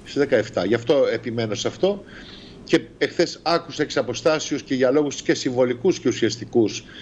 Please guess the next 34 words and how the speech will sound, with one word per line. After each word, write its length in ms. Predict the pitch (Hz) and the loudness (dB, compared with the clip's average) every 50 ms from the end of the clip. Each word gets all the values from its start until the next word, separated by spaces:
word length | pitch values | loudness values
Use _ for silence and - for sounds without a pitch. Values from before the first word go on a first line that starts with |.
| - - - - - | -20 -20 -20 -12 -2
τη 100 | - 135 | 0 0
συνέντευξη 600 | - - 127 131 123 117 120 117 - - 117 113 | 0 2 2 2 2 2 0 -2 -2 -4 -4 -4
τύπου 520 | 113 - 127 120 117 - 117 113 101 - - - - - - - - - - | 0 2 2 2 2 2 2 2 2 2 -4 -16 -18 -20 -20 -20 -20 -10 0
των, 300 | - 131 127 120 117 113 | 2 2 4 4 0 -2
ε, 100 | 113 110 | -2 -2
συγγενών. 680 | - - 127 110 113 120 110 120 143 170 190 190 185 - - | -2 -4 -4 2 2 2 2 2 2 2 2 0 -2 -4 -4
Νομίζω 300 | 143 139 139 139 123 135 | -2 0 0 2 2 2
είχε 320 | 131 127 - - 127 117 - - - - - - - | 0 0 0 -2 -2 -2 -2 -14 -20 -20 -14 -2 2
πολλά 280 | 139 139 143 143 131 | 2 4 4 4 2
στοιχεία 400 | 120 - 123 107 - - 175 185 | 0 -2 -6 -6 -2 0 2 2
και 160 | 180 - 160 | 2 4 2
η 40 | 143 | 2
συμμετοχή, 680 | - - - 139 131 131 120 127 123 120 - 175 165 | 2 2 -2 -2 -2 -2 0 0 -2 0 4 4 4
αυτή 280 | 139 117 110 - - 170 | 4 4 -2 0 2 2
είναι 140 | 151 131 123 | 2 2 0
η 80 | 120 | 0
είδηση, 440 | 120 107 95 - - - 139 165 165 - - - - - - | 0 0 -2 -4 -4 0 2 2 2 2 -4 -18 -20 -12 -2
η 100 | - 131 | -2 0
συμμετοχή 580 | 120 - 139 139 135 123 131 120 - - 175 165 | 0 2 2 2 2 2 2 0 2 2 2 2
του 120 | - 147 | 2 2
μεγαλύτερου 460 | 131 131 117 135 147 165 160 165 151 | 0 2 2 4 2 2 2 2 0
δικηγορικού 460 | 131 117 120 113 127 127 117 117 117 156 | 0 -2 -2 0 0 0 0 0 -2 -4
συλλόγου 440 | - - - 139 147 143 143 156 151 | -4 0 2 2 2 4 2 0 -2
της 180 | - - - | -2 -2 0
Ελλάδας, 560 | 151 131 131 120 95 76 78 87 - - - - - - - - - - - - | 2 2 4 2 0 0 -4 -6 -8 -8 -16 -16 -20 -20 -18 -18 -18 -16 -6 0
του 100 | 139 131 | 0 2
Δικηγορικού 500 | 127 127 120 123 123 131 120 117 135 147 | 2 2 2 4 2 2 2 0 -4 -4
Συλλόγου 280 | - - 147 120 123 | 0 0 0 2 0
της 160 | 120 - - | 0 0 0
Αθήνας, 640 | 113 104 - - 135 139 151 170 185 180 - - - - | 0 0 0 2 2 2 2 4 2 0 0 -2 -8 -6
δίνει 400 | 113 120 160 165 151 147 143 131 | 0 2 4 4 4 0 -4 -6
μια 260 | 127 139 147 139 127 | -2 -2 0 0 0
νέα 520 | 123 127 139 143 135 120 104 90 87 - - - - | 0 0 0 2 2 2 2 0 -4 -8 -16 -8 0
όθηση 600 | - 143 147 143 - 175 165 - - 196 185 | 2 2 2 2 -2 -6 -6 -4 -4 -4 -6